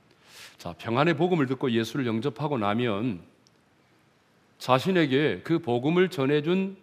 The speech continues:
사람이 그렇게 고마울 수가 없습니다. 아니, 자신에게 이 생명의 복음을 전해준 사람을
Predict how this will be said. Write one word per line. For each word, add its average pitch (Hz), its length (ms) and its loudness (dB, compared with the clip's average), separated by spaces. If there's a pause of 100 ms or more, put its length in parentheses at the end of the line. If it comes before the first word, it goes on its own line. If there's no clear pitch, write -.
사람이 131 640 -2 (960)
그렇게 185 360 2
고마울 139 340 4
수가 127 280 -4
없습니다. 95 420 -8 (1700)
아니, 156 220 4
자신에게 165 460 2
이 160 60 2
생명의 165 580 0
복음을 143 340 0
전해준 135 400 -2
사람을 127 640 -2